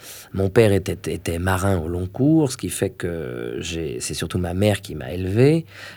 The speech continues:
euh, avec mon frère et ma sœur. Et, euh, je n'ai pas eu la présence, euh, du père, ce qui fait que ça m'a certainement conduit vers une,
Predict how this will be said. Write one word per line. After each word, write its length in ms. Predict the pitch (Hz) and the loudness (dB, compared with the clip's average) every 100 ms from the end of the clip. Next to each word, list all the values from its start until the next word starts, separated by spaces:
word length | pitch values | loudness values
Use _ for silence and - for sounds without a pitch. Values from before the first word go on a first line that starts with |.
| - - | -12 -6
euh, 100 | 85 | -4
avec 220 | 85 - | -2 -2
mon 120 | 80 | -4
frère 480 | - 113 135 147 107 | -2 4 4 4 2
et 60 | |
ma 140 | 90 85 | 0 -2
sœur. 500 | - 123 135 156 160 - - - - - | 2 6 6 6 2 -2 -20 -20 -20 -2
Et, 480 | 104 101 98 98 92 | 2 4 6 4 4
euh, 640 | 90 90 90 67 82 92 92 | 2 -2 -4 -6 -6 -6 -4
je 160 | 104 | 0
n'ai 120 | 98 | 2
pas 220 | 92 120 113 | 6 6 8
eu 140 | 95 | 6
la 120 | 85 | 0
présence, 600 | - 87 85 87 80 - - | -2 -2 0 -2 -4 -8 -6
euh, 220 | 82 50 50 - | -6 -8 -10 -12
du 160 | 80 | -12
père, 420 | 82 135 147 165 139 | 0 4 6 6 2
ce 80 | |
qui 140 | - 110 | -2 -4
fait 180 | - 139 | -2 0
que 60 | |
ça 80 | 113 | 2
m'a 160 | 104 98 | 2 2
certainement 400 | 117 113 117 131 | 0 2 0 2
conduit 380 | 117 104 135 | 2 2 2
vers 340 | - 98 113 | 2 4 4
une, 80 | 110 | 4